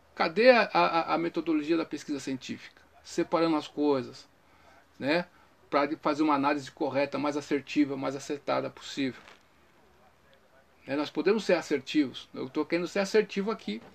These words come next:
Né? Fala, "Ah, não, tem que acabar com o livro didático." Não, é isso que eu tô falando. Tô falando que tem essa máfia, e essa máfia tem que sair, pô.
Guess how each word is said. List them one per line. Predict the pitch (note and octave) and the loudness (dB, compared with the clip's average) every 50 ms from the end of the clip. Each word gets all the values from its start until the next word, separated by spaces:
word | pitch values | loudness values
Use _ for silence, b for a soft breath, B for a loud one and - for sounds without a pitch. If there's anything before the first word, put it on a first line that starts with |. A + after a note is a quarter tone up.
| - _ _ _ _ _ _ _ _ _ _ _ _ _ _ _ _ _ _ _ _ _ _ _ _ _ - | -20 _ _ _ _ _ _ _ _ _ _ _ _ _ _ _ _ _ _ _ _ _ _ _ _ _ -8
Né? | D3 D3 F#3 F#3+ | -2 0 0 2
Fala, | - A3 A3 - | 2 2 2 4
"Ah, | G3+ A3 C4 C4 | 8 10 10 10
não, | C4+ C4+ A#3+ G#3+ | 10 10 8 8
tem | - B3 G#3+ | 6 2 0
que | A#3+ | 0
acabar | A3 - A3+ G#3+ A3 A3 | 2 2 4 4 4 4
com | B3 | 2
o | A3+ | 0
livro | G#3 G3 | -2 -2
didático." | F#3 F3 G3+ F#3 F3+ G#3 | 0 0 0 0 0 0
Não, | G#3+ G3+ | -2 -2
é | F#3+ | -2
isso | F#3+ - | -2 -4
que | - | -6
eu | G#3 | -10
tô | - G#3 | -10 -8
falando. | G3 - A3 F#3 E3+ E3+ b b b b b - - | -6 -4 -4 -4 -4 -6 b b b b b -14 -12
Tô | D#3 C3+ | -10 -6
falando | - C#3+ C3+ C#3+ D3 E3 | -4 -2 -2 -2 -2 -6
que | E3+ - | -8 -10
tem | - - F3 F3 | -6 -4 -4 -4
essa | F3 - G3+ F#3+ | -2 -2 -2 -2
máfia, | E3 D#3+ E3+ F#3 - - D3+ | 0 2 0 0 2 0 0
e | |
essa | E3 F#3 - - | 0 0 0 -2
máfia | G3 - E3+ F3+ G#3 | 0 0 -2 -2 -4
tem | - - C4+ | -4 -6 -6
que | - - | -6 -6
sair, | - F#4 F4+ A#3+ A3+ | -4 -2 -2 0 -2
pô. | G#3 - - - | -2 -4 -6 -8